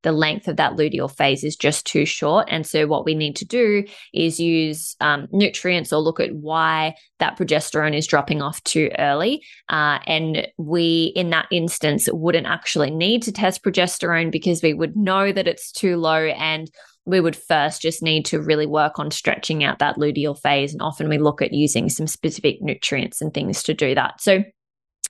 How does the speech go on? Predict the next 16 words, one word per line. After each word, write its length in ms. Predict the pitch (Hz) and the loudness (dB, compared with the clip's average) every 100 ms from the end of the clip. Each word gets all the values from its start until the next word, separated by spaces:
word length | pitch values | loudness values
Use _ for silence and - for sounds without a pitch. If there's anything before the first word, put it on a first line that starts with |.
| - | -2
um, 340 | 185 175 170 - - - _ - | 0 2 -2 -8 -20 -20 _ 0
that's 340 | 247 294 - - | 2 2 0 0
the 140 | 285 | 2
other 260 | 208 202 175 | 2 2 2
reason 420 | 175 165 165 165 | 0 -2 -4 -2
why 280 | 160 156 156 | 0 2 0
it's 200 | - - | -4 0
really, 260 | 170 160 | 2 2
really 280 | 156 156 156 | 2 0 -2
important. 520 | 156 - 147 170 208 - | -4 0 0 0 -4 -2
I 240 | 185 233 277 | 0 0 0
actually 480 | - 214 - 190 | -2 -4 -2 0
also 500 | - 165 165 - 180 | 2 0 0 0 0
like 240 | 175 165 175 - | 2 2 0 0
using 400 | 170 165 180 165 | 2 2 2 2
it 240 | 156 | 2